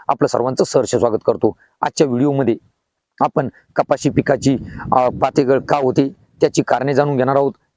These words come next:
त्याचबरोबर, अ, ती समस्या येऊ नये म्हणून त्यावरती कुठल्या उपाययोजना केल्या पाहिजे, याची सविस्तर माहिती आपण या व्हिडिओच्या माध्यमातून पाहणार आहोत. तत्पूर्वी या चॅनलवरती जे कोणी नवीन असतील,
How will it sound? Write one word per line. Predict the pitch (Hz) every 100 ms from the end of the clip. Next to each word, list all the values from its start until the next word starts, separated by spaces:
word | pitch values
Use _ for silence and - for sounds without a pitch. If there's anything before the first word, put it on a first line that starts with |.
| -
त्याचबरोबर, | 170 160 147 135 120 - _ _ _ _
अ, | 135 131 120 _ _ -
ती | 165
समस्या | 160 147 - 127
येऊ | 135 175
नये | 165 143 - -
म्हणून | 147 147
त्यावरती | - 143 127 147 -
कुठल्या | 127 - 147
उपाययोजना | 135 151 139 143
केल्या | 151 143
पाहिजे, | 143 123 135 _ 214
याची | 190
सविस्तर | - 226 214 - 147
माहिती | 135 147 165 _
आपण | 139 - 135
या |
व्हिडिओच्या | 120 117 120 123
माध्यमातून | 113 120 113 113
पाहणार | 113 113
आहोत. | 110 - - _
तत्पूर्वी | 208 - 151 127 110 _ _
या | 143 160 127 - _ - 131 -
चॅनलवरती | 143 135 127 127
जे | 113 190
कोणी | 170 143
नवीन | 147 196
असतील, | 165 -